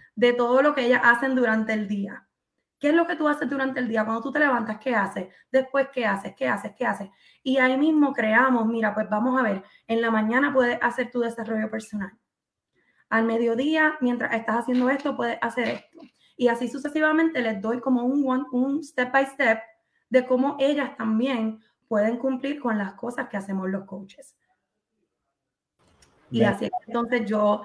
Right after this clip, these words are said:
Speaker 1: empiezo. Y entonces el por qué,
Speaker 2: Ujú.
Speaker 1: yo simplemente les pregunto, les hago esa pregunta, "¿Por qué, por qué tú estás aquí?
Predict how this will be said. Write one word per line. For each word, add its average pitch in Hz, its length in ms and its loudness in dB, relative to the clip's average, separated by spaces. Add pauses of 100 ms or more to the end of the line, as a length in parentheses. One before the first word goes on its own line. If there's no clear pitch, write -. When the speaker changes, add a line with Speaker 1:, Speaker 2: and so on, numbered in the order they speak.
(240)
Speaker 1:
empiezo. 214 720 -2
Y 247 120 0
entonces 254 380 2
el 240 100 0
por 233 300 2
qué, 254 440 2 (420)
Speaker 2:
Ujú. 214 500 -12 (140)
Speaker 1:
yo 240 120 0
simplemente 277 600 0
les 269 140 0
pregunto, 254 640 0
les 214 180 0
hago 220 180 4
esa 262 220 0
pregunta, 240 720 0 (220)
"¿Por 233 200 0
qué, - 360 -2 (320)
por 247 240 2
qué 247 160 2
tú 285 100 -2
estás 262 320 2
aquí? - 400 -8